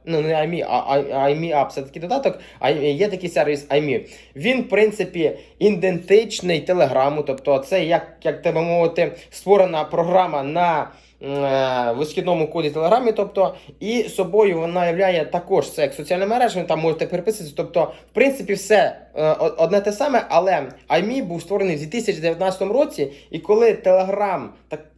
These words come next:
так би мовити, розвивався, то iMe вже був, так би мовити, кращим застосунком, тому що в нього там були вже інші, м, функції, такі, наприклад, так, як, ш-, як,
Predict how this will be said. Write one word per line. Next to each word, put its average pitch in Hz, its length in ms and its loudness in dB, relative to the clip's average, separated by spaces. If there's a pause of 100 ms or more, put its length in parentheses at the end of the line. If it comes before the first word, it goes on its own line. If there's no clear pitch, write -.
так 180 180 0
би 190 60 0
мовити, 185 340 -2
розвивався, 185 640 0
то 185 200 0
iMe 196 380 0
вже 180 200 0
був, - 400 -4 (260)
так 147 120 -6
би 180 60 -2
мовити, 185 440 0 (280)
кращим 196 540 2
застосунком, 185 560 -4
тому 175 200 -2
що 170 140 -6
в - 20 -6
нього 190 220 2
там 156 200 -4
були 170 200 -4
вже 151 180 -4
інші, 175 500 -4 (120)
м, 139 400 -2
функції, 226 380 -4
такі, 165 240 -4
наприклад, 147 380 -2
так, 143 240 2
як, 143 280 -2
ш-, - 200 -14
як, 156 300 0